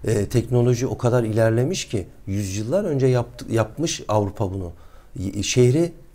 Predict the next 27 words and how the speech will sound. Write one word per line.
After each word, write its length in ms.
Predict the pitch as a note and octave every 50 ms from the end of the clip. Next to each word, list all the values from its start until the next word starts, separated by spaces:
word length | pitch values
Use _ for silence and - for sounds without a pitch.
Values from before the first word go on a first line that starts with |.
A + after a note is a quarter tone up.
| - -
e, 340 | A2 G2 G2 G2+ G2 F#2 F#2 F2+ - - - - G2+
yerin 260 | G#2+ A2+ B2 C#3+ C#3
altına, 540 | C3 A#2 A2 - - A#2+ C3 E3 E3+ D#3+ - - - - - - - - F#2+
e, 20 | F#2+ F#2 F2+ F2+ F2+ F2 - - - - - -
yerleştirmiş. 840 | G#2 G#2 G2+ F#2 F#2 G2 F#2 - - - F#2 F2 F2 E2+ - -
Metrosunu, 600 | A#2+ A#2+ A2+ A#2+ A#2 A#2 G#2+ - - - G#2+ G#2+
ulaşımını, 760 | G#2 G2 G#2 A2 B2 A#2 A2 - - A#2+ A2+ A2+ A2 A2 G#2 G#2
her 180 | A#2 C#3 D#3 D#3+
şeyini 320 | C#3 - D3 C3+ B2+ B2
yerin 260 | B2 B2 B2 A#2 A#2+
altına 340 | A#2 A2+ A2 - - A#2+ D#3
yerleştirmiş. 720 | F#3+ F#3+ F3+ D3+ B2+ A2+ G2+ - - - G2+ G2+ F#2+ - - - - - - - - - - -
Ya 140 | - F#2+ F#2 F#2
biz 160 | G#2 A2 G#2+ G#2+
yerin 260 | A#2 C3 C3+ E3+ E3
altını, 520 | D#3 D3 C#3+ C#3+ D3 - D#3 D#3+ D3 C3 - - - - - - - - - - -
e, 240 | G#2+ G#2+ G#2 G#2 G2+ F#2+
biz 260 | G#2+ B2 A#2+ - - - - - - -
otopark 440 | - A2+ A2+ - D#3+ C#3+ E3+ E3+ E3+ -
haline 300 | D#3+ D3+ D3+ D3+ D3+ D3+
getirebiliriz. 880 | D3 D3+ C#3+ C#3+ - C#3 C#3+ C3+ C3+ C3+ C#3+ D3+ E3 D#3+ - - - - - - - -
E, 280 | - G2 F#2+ F#2+ F#2+ F#2 F2+ E2+ E2+
binaların 500 | G2 A#2 B2+ C3 B2 B2 C3 C3+ C#3+ C#3
altlarını, 600 | B2+ B2+ B2+ C3 C3+ B2 B2 B2 B2 B2 B2 A#2+ A2 - - - - - - - - - -
e, 60 | - F#2
ama, 380 | - - A2 C#3+ F3 D#3+ - - - - - - - - - -
e, 160 | G2+ G2+ G2